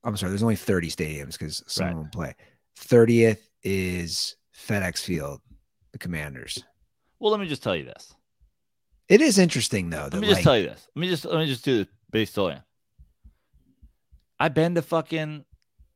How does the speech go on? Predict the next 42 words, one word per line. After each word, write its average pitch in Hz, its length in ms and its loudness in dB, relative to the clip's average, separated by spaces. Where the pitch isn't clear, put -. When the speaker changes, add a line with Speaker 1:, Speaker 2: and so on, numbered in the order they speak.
Speaker 2:
I 123 80 0
mean, 139 220 0
I, 135 180 0
I'm 139 120 0
a 170 180 6
Met, 143 300 2
I'm, 147 200 4
I'm, 151 160 2
I'm 147 140 0
a 143 60 -2
Giants 151 320 0
fan. 156 300 -2
I, - 120 6
how 143 180 6
many 196 160 -2
times 180 260 2
have 170 80 2
I 156 160 4
been 143 100 0
accused, 135 500 0
uh, 113 80 2
on 120 180 4
the 139 80 -4
thing 101 340 -4
of 101 200 -2
Giants 127 360 -2
homer? 107 300 -2
"Oh, 165 180 2
you 151 120 -2
suck, - 420 -2
Daniel 156 360 -2
Jones, 156 400 -2
dick, 156 360 0
Eli 160 360 2
Manning, 156 500 -4
Dable, 160 600 2
Saquon, 156 640 0
Tucker, 151 300 2
ba, 143 420 0
da, 147 160 -2
da, 143 140 -4
da." 147 180 -4